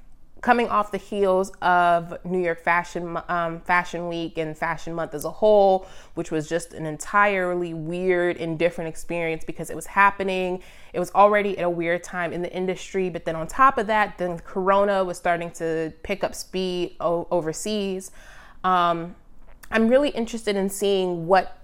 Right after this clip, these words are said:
designers are gonna have to say in September and what the collections are gonna look like and sort of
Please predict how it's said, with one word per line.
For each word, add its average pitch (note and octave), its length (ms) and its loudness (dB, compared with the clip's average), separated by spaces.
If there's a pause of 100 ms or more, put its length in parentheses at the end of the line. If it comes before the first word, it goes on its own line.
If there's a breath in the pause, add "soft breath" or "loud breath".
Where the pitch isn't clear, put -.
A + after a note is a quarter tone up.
(320)
designers F#3 600 2
are F3 100 0
gonna F3+ 180 -2
have E3+ 320 -8
to D#3+ 100 -10
say F3 560 0 (480 soft breath)
in F3+ 480 0
September F#3+ 720 -2 (260)
and F3 640 0
what G3+ 180 4
the - 80 -4
collections F#3 540 -2
are F3+ 60 -2
gonna E3 200 -4
look F3 240 0
like D#3+ 460 -4
and D#3+ 720 0
sort G3 320 4
of F3+ 200 0